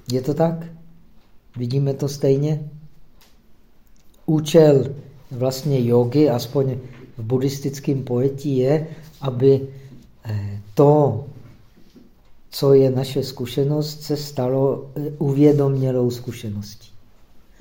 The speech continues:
Pak my s tou zkušeností můžeme ledacos dělat a ledacos přetvářet a, eh,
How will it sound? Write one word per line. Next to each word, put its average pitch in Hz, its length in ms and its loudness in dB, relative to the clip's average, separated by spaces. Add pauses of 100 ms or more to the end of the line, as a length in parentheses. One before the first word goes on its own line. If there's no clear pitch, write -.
(180)
Pak - 400 0 (240)
my 156 440 0 (100)
s - 120 -18
tou 143 180 2
zkušeností 143 840 -4
můžeme 151 600 0
ledacos 139 580 0
dělat 131 520 -2 (380)
a 120 80 -4
ledacos 131 580 -2
přetvářet 131 920 -4 (440)
a, 147 320 -6 (440)
eh, 113 200 -10